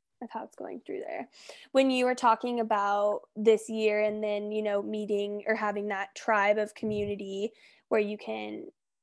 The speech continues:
talk about these things and everyone kind of speaks similar language, how has it been for you if you have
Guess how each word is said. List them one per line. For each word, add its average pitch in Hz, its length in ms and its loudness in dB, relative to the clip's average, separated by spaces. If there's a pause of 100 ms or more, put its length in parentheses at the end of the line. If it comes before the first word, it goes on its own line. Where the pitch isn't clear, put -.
(260)
talk 349 200 2
about 240 200 4
these 226 160 -2
things 214 320 -2
and 220 100 -2
everyone 220 260 0
kind 233 160 -6
of 226 100 -6
speaks - 420 -10
similar 240 640 -2 (340)
language, 240 840 2
how 233 960 4
has 226 240 2
it 202 140 -2
been 220 240 0
for 226 160 -2
you 208 400 0
if 220 180 0
you 220 120 2
have 196 460 0